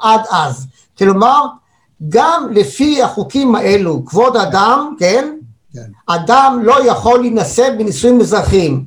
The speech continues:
Speaker 2: נכון.
Speaker 1: וזה
Speaker 2: יש
Speaker 1: דבר
Speaker 2: בזה
Speaker 1: שהוא לא קביל ולא
Speaker 2: אתה
Speaker 1: אפשרי
Speaker 2: רוצה,
Speaker 1: במדינה
Speaker 2: אוקיי, אז הנה, הנה
Speaker 1: ליברלית.
Speaker 2: דוגמה, אז הנה, רגע, לא, אני פשוט רוצה,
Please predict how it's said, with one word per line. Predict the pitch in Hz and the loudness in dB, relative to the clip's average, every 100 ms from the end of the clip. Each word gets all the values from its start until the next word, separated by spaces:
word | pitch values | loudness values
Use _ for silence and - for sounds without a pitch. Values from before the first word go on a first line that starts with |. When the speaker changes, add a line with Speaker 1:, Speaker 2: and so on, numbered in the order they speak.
| - | 2
Speaker 2:
נכון. | 262 302 370 349 311 - _ - | 2 4 2 0 -2 -12 _ -4
Speaker 1:
וזה | 220 269 | 0 2
Speaker 2:
יש | - 247 | 2 0
Speaker 1:
דבר | 208 277 - | 2 2 2
Speaker 2:
בזה | - | -2
Speaker 1:
שהוא | 262 | -4
לא | 233 247 277 285 269 - - _ _ | -2 2 2 0 -2 -6 -14 _ _
קביל | 226 185 208 285 302 247 240 - | 0 2 0 0 -2 -2 -4 -2
ולא | 180 220 254 | 0 2 4
Speaker 2:
אתה | 285 | 2
Speaker 1:
אפשרי | 277 240 285 | 0 0 0
Speaker 2:
רוצה, | 247 247 | 0 -2
Speaker 1:
במדינה | 214 254 - | 2 2 2
Speaker 2:
אוקיי, | - 294 285 277 | 2 2 0 0
אז | 226 185 | -2 0
הנה, | 277 254 | 2 2
הנה | 202 | 2
Speaker 1:
ליברלית. | 233 214 220 - | 2 4 2 0
Speaker 2:
דוגמה, | 254 277 262 - | 0 -2 -2 -2
אז | 185 175 | 0 2
הנה, | 277 285 | 4 2
רגע, | 190 269 269 | 0 -2 -2
לא, | 254 294 | 0 0
אני | 247 | 0
פשוט | 214 214 - 277 277 | 0 0 2 0 2
רוצה, | 233 - 247 | 0 0 -2